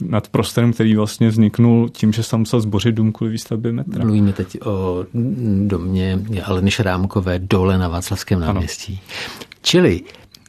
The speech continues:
Speaker 2: vaše odpověď mi naznačuje, že já mám jakési ideologické brýle, tak trochu, když se na tu dobu dívám. A otázka je, jestli vy jako člověk,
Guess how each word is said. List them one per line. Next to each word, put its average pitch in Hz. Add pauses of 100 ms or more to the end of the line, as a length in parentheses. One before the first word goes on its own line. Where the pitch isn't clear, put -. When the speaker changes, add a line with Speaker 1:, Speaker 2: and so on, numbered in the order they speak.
Speaker 2:
vaše 104
odpověď 120
mi 165
naznačuje, 90 (100)
že 95
já 92
mám 87
jakési 117
ideologické 123
brýle, 135
tak 95
trochu, -
když 90
se 104
na 101
tu 110
dobu 110
dívám. 107 (360)
A 117
otázka 110
je, 131
jestli 123
vy 87
jako 110
člověk, 107